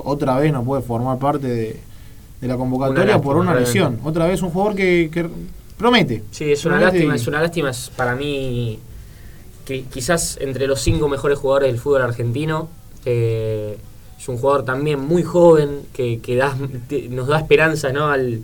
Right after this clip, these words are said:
Speaker 2: a los argentinos porque claramente demuestra que el, que el seleccionado nacional tiene un futuro claro. Eh, y realmente es una lástima, es una lástima que todavía no podamos verlo, eh,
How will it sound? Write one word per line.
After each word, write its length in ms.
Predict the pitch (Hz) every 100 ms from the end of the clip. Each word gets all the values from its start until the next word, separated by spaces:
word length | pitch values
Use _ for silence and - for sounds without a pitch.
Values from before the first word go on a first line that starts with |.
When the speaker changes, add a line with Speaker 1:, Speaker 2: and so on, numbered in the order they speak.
| - - - - -
Speaker 2:
a 100 | 131
los 160 | 127 135
argentinos 480 | - 131 147 170 160
porque 520 | 143 - 147 135 127
claramente 720 | 147 151 139 156 151 135 127 - - - -
demuestra 520 | 113 131 151 165 135
que 100 | 117
el, 400 | 120 123 120 117 -
que 80 |
el 280 | 123 120 117
seleccionado 560 | 117 131 123 139 156 143
nacional 460 | 135 123 139 156 123
tiene 260 | 151 143
un 100 | 123
futuro 400 | 117 120 120 117
claro. 300 | 113 113 104 - - - - - -
Eh, 260 | 135 123
y 40 | 127
realmente 360 | 151 190 196
es 100 | 190
una 120 | 185 185
lástima, 340 | 202 139 127
es 100 | -
una 160 | 156 165
lástima 300 | 175 165 135
que 100 | 127
todavía 280 | 135 160
no 120 | 156 156
podamos 340 | 151 156 135
verlo, 960 | 147 160 151 139 131 127 120 117 110 113
eh, 360 | 117 110 107